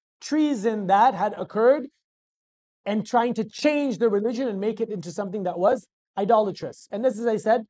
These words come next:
not something in the Quran. This is from the biblical story itself of what happened. Um, so that's one highlight and snippet there. With قُلْتُمْ يَا مُوسَى لَن نُؤْمِنَ لَكَ حَتَّى نَرَى اللَّهَ جَهْرًا.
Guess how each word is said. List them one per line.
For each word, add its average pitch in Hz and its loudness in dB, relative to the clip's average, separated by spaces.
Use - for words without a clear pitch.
not 233 -6
something 220 -4
in 208 -6
the 190 -6
Quran. 214 -4
This 214 -4
is 202 -8
from 220 -2
the 170 -6
biblical 190 -2
story 180 -2
itself 180 0
of 165 -8
what 170 -2
happened. 143 -6
Um, 185 2
so 220 -2
that's 220 4
one 214 -2
highlight 202 2
and 165 -10
snippet 165 -10
there. 135 -8
With 208 2
قُلْتُمْ 233 -2
يَا 254 0
مُوسَى 226 -2
لَن 247 0
نُؤْمِنَ 208 -4
لَكَ - -6
حَتَّى 226 -4
نَرَى 202 -2
اللَّهَ 175 -2
جَهْرًا. 135 -10